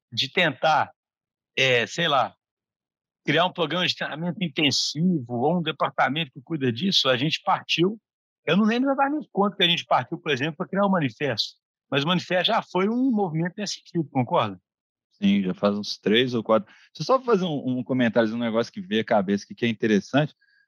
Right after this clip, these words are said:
Speaker 2: Tem um auto-, eh, depois eu vou ver, depois do episódio, se eu consigo resgatar aí quem que é esse autor pra passar pro João, pra colocar na produção lá do, do podcast, mas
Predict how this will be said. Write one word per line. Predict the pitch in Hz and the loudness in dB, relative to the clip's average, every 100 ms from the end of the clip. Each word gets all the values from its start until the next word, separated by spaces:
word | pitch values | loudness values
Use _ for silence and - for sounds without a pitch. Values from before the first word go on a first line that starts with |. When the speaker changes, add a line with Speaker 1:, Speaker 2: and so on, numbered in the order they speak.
| _ - | _ 0
Speaker 2:
Tem | 156 | 2
um | |
auto-, | 160 - - | 2 0 -4
eh, | 113 | -4
depois | 113 113 170 | -4 0 2
eu | 180 | 4
vou | 185 135 | 4 4
ver, | 123 | 2
depois | 98 98 107 117 | 2 -2 -2 0
do | 104 | -4
episódio, | 101 95 90 101 101 | -6 -10 -2 -2 0
se | |
eu | 107 | -8
consigo | 104 101 - 95 95 92 90 - - | -10 -12 -10 -10 -10 -12 -14 -20 -20
resgatar | 90 92 92 98 | -2 -2 0 0
aí | 92 | -2
quem | - 95 | -2 -8
que | 98 | -8
é | |
esse | 90 101 | -4 -2
autor | 92 - 107 | -2 0 0
pra | 101 | 0
passar | 98 95 98 | 0 0 0
pro | - 92 | -4 -8
João, | 87 92 | -6 -6
pra | 95 | -6
colocar | - 92 - | -4 -2 -2
na | 95 | -4
produção | - 95 87 - 95 90 | -4 -8 -8 -10 -8 -6
lá | 90 | -8
do, | 87 92 | -10 -16
do | 95 - | -20 -6
podcast, | 92 - 131 143 131 | -6 0 0 0 0
mas | 131 | -2